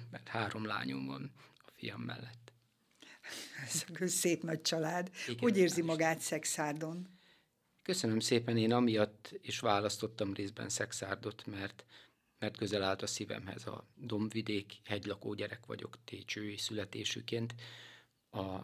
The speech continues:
Speaker 1: zöld, a természet közelsége, az emberek közvetlensége és nyitottsága, a munka szeretete, úgyhogy én a helyemen érzem magam, úgy érzem, hogy az Úristen a helyemen tartott,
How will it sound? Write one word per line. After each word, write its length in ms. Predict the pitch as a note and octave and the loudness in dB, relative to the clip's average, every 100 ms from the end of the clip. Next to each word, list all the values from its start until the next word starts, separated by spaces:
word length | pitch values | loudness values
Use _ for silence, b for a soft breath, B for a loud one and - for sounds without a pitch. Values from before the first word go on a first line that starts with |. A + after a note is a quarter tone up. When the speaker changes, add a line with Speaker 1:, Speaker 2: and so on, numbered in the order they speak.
| - - | -10 -8
Speaker 1:
zöld, 440 | A2+ A2 G#2+ G#2 | 2 6 6 4
a 80 | - | -2
természet 640 | G#2+ G#2 G#2 F#2+ - G2 | 0 0 0 -2 -4 -4
közelsége, 840 | - G2+ G2+ F#2+ - G#2 G2+ G#2+ G#2 b b b b _ _ - | -6 -4 -2 0 0 -2 -2 -4 -4 b b b b _ _ -4
az 140 | A2+ | 2
emberek 460 | A2 A2 G#2+ G2 - | 4 4 4 2 -2
közvetlensége 840 | A#2 G#2+ G#2 G2+ G2+ - G#2 A2 | 0 0 0 -2 -2 0 -2 -4
és 140 | G2+ | -4
nyitottsága, 720 | - A2 G2 - G#2 F#2+ G2 - | -4 -6 -6 -2 -2 -2 -4 -6
a 120 | G#2+ | 2
munka 260 | A#2 A#2+ | 4 4
szeretete, 640 | A#2 A#2 A2 - - A#2+ A#2 b b _ | 0 -2 -2 -6 -8 -8 -10 b b _
úgyhogy 400 | A#2 - C3 A#2+ C3+ _ _ _ _ _ _ - | -10 -8 -8 -10 -14 _ _ _ _ _ _ -2
én 100 | A#2+ | 0
a 60 | |
helyemen 460 | A2+ A2+ G2+ G2+ G2+ | 2 2 0 -2 -4
érzem 360 | A2 G#2+ A2 G2+ | -6 -6 -6 -6
magam, 320 | G#2 A2 G#2+ | -8 -8 -10
úgy 140 | A2 | -8
érzem, 320 | A2+ A#2 A#2+ | -8 -6 -8
hogy 140 | G#2+ A#2 G#2 - - | -6 -6 -8 -10 -10
az 80 | A#2 | -8
Úristen 400 | G2 - - G2+ | -4 -4 -4 -8
a 60 | |
helyemen 580 | F2 F#2+ G2+ G2+ A2 A#2+ - - | -4 -4 -4 -4 -8 -10 -14 -8
tartott, 680 | F#2 F#2 - - - - | -2 -2 -4 -10 -12 -16